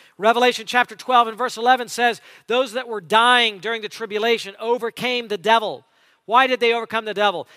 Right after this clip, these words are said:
Because of the blood of the Lamb and because of the word of their testimony.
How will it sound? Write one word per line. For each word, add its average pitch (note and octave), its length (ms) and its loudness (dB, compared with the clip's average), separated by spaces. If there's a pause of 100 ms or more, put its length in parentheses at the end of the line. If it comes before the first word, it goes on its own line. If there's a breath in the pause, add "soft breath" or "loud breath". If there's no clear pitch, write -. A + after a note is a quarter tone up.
(140 soft breath)
Because A#3 400 0
of A3 100 -8
the G3 100 -6
blood A#3 380 4
of A3+ 80 0
the G3+ 100 -2
Lamb F#3+ 540 2 (380 soft breath)
and G3 120 -12
because A#3 300 -2
of G#3+ 80 -10
the G3 100 -8
word A3 400 -2
of G3+ 120 -2
their G3 120 -6
testimony. C#3 600 -10